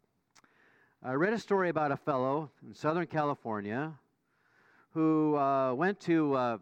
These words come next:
a fried chicken franchise with a, a young woman, and, uh, he parked his car and went into the, into the store,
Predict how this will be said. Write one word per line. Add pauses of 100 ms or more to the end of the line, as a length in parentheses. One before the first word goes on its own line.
a
fried
chicken
franchise (160)
with
a,
a
young
woman, (840)
and,
uh, (500)
he (220)
parked
his
car
and (120)
went
into
the, (300)
into
the
store,